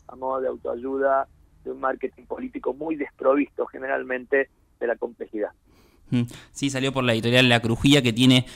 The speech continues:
Speaker 2: apuesta mucho por libros de comunicación política que tengan ese estilo de, de manual, pero no de ese manual aburrido como los que leíamos en la escuela, sino que son manuales muy interesantes, llenos de gráficos, llenos de textos complementarios. Yo, por ejemplo,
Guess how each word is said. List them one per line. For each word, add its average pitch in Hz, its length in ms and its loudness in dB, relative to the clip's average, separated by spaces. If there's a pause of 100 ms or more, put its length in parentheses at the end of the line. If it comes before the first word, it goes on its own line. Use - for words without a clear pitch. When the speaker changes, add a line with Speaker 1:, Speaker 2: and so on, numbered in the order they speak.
(100)
Speaker 2:
apuesta 135 340 2
mucho 139 260 8
por 120 120 4
libros 123 200 4
de 117 120 0
comunicación 117 480 2
política 127 440 2
que 113 120 -6
tengan 123 260 4
ese 117 140 0
estilo 127 360 4
de, 113 220 2 (300)
de 110 160 0
manual, 127 580 4
pero 110 180 0
no 131 220 2
de 123 80 4
ese 113 240 -2
manual 117 400 0
aburrido 120 480 0
como 113 140 0
los 113 100 -2
que - 100 -6
leíamos 113 380 -2
en 110 80 -4
la 110 60 -6
escuela, 127 540 2 (340)
sino 120 240 -4
que 120 80 -4
son - 120 0
manuales 123 320 4
muy 123 160 8
interesantes, 123 760 4
llenos 123 220 -2
de 113 100 -4
gráficos, 120 540 0
llenos 123 220 2
de 113 160 -2 (340)
textos 127 320 0
complementarios. 117 760 2
Yo, 123 80 -4
por 117 120 -6
ejemplo, 120 400 -2